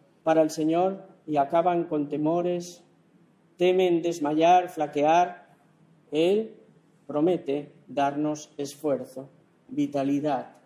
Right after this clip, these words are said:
Eso es muy claro en la Biblia. Tres ámbitos de la vida en las que tendremos a Dios muy cerca, si así lo dispone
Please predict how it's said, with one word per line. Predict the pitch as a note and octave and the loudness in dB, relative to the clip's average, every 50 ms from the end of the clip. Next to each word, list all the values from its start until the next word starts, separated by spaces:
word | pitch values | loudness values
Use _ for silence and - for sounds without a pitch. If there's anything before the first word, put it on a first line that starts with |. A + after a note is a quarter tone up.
| _ _ _ _ _ _ _ _ _ _ _ | _ _ _ _ _ _ _ _ _ _ _
Eso | - E3+ E3+ - G3+ G3 G3 F#3 F#3+ - - | -4 -4 -2 0 0 0 0 0 -2 -4 -2
es | E3+ F3 F3 F3 - | -2 -2 -2 -4 -4
muy | E3 E3 E3+ E3 E3 D#3+ D#3+ D#3 C#3 - | 0 2 2 2 2 2 0 -2 -2 0
claro | - F3 F3+ F3 D#3+ C#3+ C#3 C#3 | 2 4 4 6 4 4 0 -2
en | C#3 C#3 | -2 -4
la | D3 C#3+ | -2 -2
Biblia. | C#3+ C#3 C3+ C3+ C3 C3 C3 - - - - _ _ _ | -2 -2 -2 -2 -4 -6 -6 -8 -12 -20 -20 _ _ _
Tres | - G#3+ B3 B3 - C4+ | 4 6 6 6 8 4
ámbitos | B3+ A#3 A3+ A3+ G3 G#3+ G#3 G3 | 4 4 2 -2 0 0 2 2
de | G3+ F#3+ | 4 4
la | F#3 F3+ | 4 4
vida | F#3+ A3 A#3 A#3+ A3+ G#3+ | 4 2 0 0 0 2
en | G3+ F#3 | 2 2
las | F#3 F#3+ F#3+ - | 2 2 0 -2
que | - E3+ E3 D#3 C#3 - - - - _ | -4 -2 -2 -2 -2 -4 -8 -20 -18 _
tendremos | - E3 D3+ D3+ E3+ G3+ A3+ A#3+ A#3+ A#3 - - - - | -2 -2 0 2 2 2 2 2 -2 -2 -4 -16 -8 2
a | - D#3 D#3 | 2 2 4
Dios | D#3 E3+ G3+ A3 F#3+ G3 G3 - - | 4 4 4 4 4 2 0 -4 -10
muy | - F#3 F3+ F#3+ B3 E4 D#4 | -8 2 2 4 4 4 2
cerca, | - C4 A#3 F#3 E3 D#3+ - - C#3 C#3 - - - - _ _ _ _ | 2 0 0 0 0 -4 -4 -4 -4 -4 -6 -12 -20 -20 _ _ _ _
si | - - - F3+ | -10 0 2 2
así | E3 - - - A3+ A#3+ | 2 2 0 -4 -2 0
lo | A3+ A3 | 0 0
dispone | F#3 E3+ E3 - - G3 F#3+ F#3 F3+ F3 E3+ | 0 0 -6 -6 -4 -2 0 0 0 -2 -6